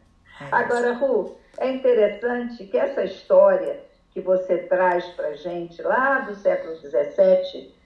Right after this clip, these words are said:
Speaker 2: ela, ela, ela sofreu, assim, um, um processo de, eh, de metamorfose,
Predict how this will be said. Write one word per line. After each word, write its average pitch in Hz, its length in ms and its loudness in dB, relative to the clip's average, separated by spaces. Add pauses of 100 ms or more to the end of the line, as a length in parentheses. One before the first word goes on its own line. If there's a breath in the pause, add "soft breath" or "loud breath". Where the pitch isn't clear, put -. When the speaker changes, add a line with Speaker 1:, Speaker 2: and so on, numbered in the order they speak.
(300)
Speaker 2:
ela, 254 520 0 (760)
ela, 233 240 -2
ela 262 360 -2
sofreu, 277 680 4
assim, 208 240 -6
um, 226 280 -10
um 208 60 -8
processo 214 920 -2 (140)
de, 180 160 -16 (720 soft breath)
eh, 185 460 -2 (120)
de 240 140 -8
metamorfose, 220 1500 0